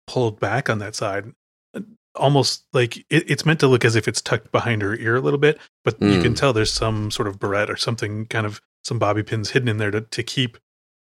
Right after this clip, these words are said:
Speaker 1: the hair back off of her face. So it, it's totally changing the shape of,
Speaker 2: Okay.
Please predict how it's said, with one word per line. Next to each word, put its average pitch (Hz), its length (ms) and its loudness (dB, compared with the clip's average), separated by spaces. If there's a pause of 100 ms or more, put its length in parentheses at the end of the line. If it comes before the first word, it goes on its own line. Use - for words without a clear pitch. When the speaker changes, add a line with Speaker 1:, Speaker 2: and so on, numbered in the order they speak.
(140)
Speaker 1:
the 120 100 2
hair 110 180 4
back 104 240 0
off 110 160 -2
of 98 80 -10
her 95 120 -6
face. 131 360 -2
So 110 160 -4
it, 113 160 -8 (300)
it's - 80 -4
totally 123 280 4
changing 117 460 2
the 95 80 -4
shape - 260 2
of, 131 120 -2
Speaker 2:
Okay. 78 260 2